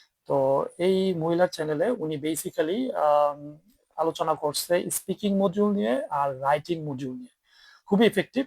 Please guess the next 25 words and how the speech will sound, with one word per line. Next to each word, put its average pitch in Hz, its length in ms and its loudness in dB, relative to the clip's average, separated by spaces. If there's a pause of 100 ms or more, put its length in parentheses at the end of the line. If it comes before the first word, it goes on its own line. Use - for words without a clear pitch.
কিন্তু 175 400 -6
প-, 151 240 4
পলিশে 147 580 2
কথা 147 180 2
বলছে, 147 280 -4
খুবই 196 240 -4
স্লোলি 196 400 2
কথা 190 180 2
বলে। 165 240 -4
তো 180 120 -14
যারা 156 300 0
টুকটাক - 460 -4 (100)
পলিশ 156 260 -6
বুঝতে 165 300 -10
পারেন 160 320 -2 (560)
বা 156 80 0
ওই 165 300 4
YouTube 156 200 -2
চ্যানেলগুলি 170 400 0
দেখে 160 360 -2
মোটামুটি 160 400 -8
প্রিপেয়ার্ড 175 500 2
হয়ে 196 340 2
তখন 202 300 2 (140)
এগুলি 170 320 0